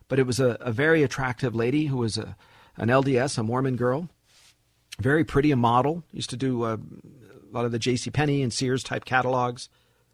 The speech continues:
model clothes, great personality, real funny girl, athletic. She was a very, uh, high ranking at her university and decided to get into modeling. Everybody said so.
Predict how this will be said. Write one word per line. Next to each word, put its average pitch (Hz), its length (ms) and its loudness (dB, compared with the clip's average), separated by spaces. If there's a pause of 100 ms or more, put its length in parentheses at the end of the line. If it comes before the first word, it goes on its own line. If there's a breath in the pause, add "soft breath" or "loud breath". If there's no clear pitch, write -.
(420)
model 123 280 0
clothes, 127 580 0 (440)
great 135 260 0
personality, 123 560 0
real 127 180 -2
funny 127 280 -4
girl, 120 400 -4 (520 soft breath)
athletic. 120 540 -2
She - 100 -6
was 113 140 -6
a 113 40 -6
very, 120 340 0
uh, 104 240 -10 (640 soft breath)
high 131 180 0
ranking 135 380 0
at 113 80 -4
her 120 140 -2
university 120 680 -2 (880)
and 131 80 -2
decided 131 340 0
to 131 60 -4
get 135 100 2
into 139 140 0
modeling. 156 360 -4
Everybody 117 280 -4
said - 240 -8
so. - 220 -14